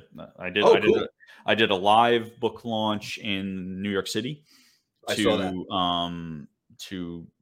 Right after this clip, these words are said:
Speaker 1: you know, for the, to celebrate the actual pub day on April eleventh. Uh, and now I've got some, some stuff coming up over the summer. So stay tuned for that as well.
Speaker 2: Outstanding.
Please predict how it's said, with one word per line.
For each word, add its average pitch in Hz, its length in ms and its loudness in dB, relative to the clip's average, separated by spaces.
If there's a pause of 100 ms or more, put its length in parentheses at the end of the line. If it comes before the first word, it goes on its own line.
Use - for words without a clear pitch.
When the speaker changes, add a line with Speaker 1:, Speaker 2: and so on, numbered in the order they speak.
(640)
Speaker 1:
you 107 140 -10
know, 87 80 -10
for - 200 -8
the, 90 180 -10
to 104 100 -10
celebrate 98 400 2
the 110 100 -2
actual 90 560 0
pub 101 260 -2
day 120 340 -2
on 82 220 -8
April 85 300 -4
eleventh. 107 380 -4 (540)
Uh, 85 480 0
and 87 640 -4
now 90 160 0
I've 87 100 -6
got 92 160 -4
some, 87 600 -10
some - 220 -12
stuff - 340 -8
coming 87 240 -6
up - 240 -12 (180)
over 82 160 -8
the 76 80 -12
summer. 73 360 -8 (100)
So - 440 -14 (440)
stay - 260 -10
tuned 85 240 -12
for 80 80 -12
that 71 140 -10
as - 120 -20
well. - 220 -16 (500)
Speaker 2:
Outstanding. 90 540 -12